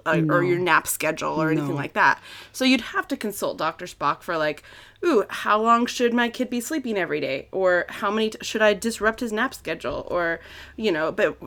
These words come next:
Speaker 1: as far as, like, curfews and, like, teenage rules, I definitely think that people raise teenagers either completely opposite of what they were raised or exactly the same as what they were
Speaker 2: <laughs>
Speaker 1: raised. So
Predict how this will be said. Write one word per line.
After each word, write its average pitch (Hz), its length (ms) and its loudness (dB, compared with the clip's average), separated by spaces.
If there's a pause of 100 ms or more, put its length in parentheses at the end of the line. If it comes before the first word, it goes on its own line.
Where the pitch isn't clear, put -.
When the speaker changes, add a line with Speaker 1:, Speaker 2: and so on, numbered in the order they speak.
Speaker 1:
as 226 100 0
far 392 140 -2
as, 226 120 2
like, 220 220 0
curfews 254 580 0
and, 185 120 -4
like, 165 160 -4
teenage 214 360 -2
rules, 165 400 -4
I 196 80 -2
definitely 233 280 -2
think 196 180 -6
that 175 160 -4
people 190 300 -8
raise 175 180 0
teenagers 165 640 -4
either 165 320 -2 (640)
completely 226 520 -2
opposite 208 520 4
of 185 120 -4
what 175 200 -2
they 185 80 2
were 180 160 4
raised 175 400 0
or 160 340 -2
exactly 175 540 0
the 175 80 -10
same - 280 -6
as 196 160 0
what 170 140 -8
they 175 160 -8
were 202 140 0
Speaker 2:
<laughs> 226 80 -2
Speaker 1:
raised. - 440 -8 (380)
So - 200 -2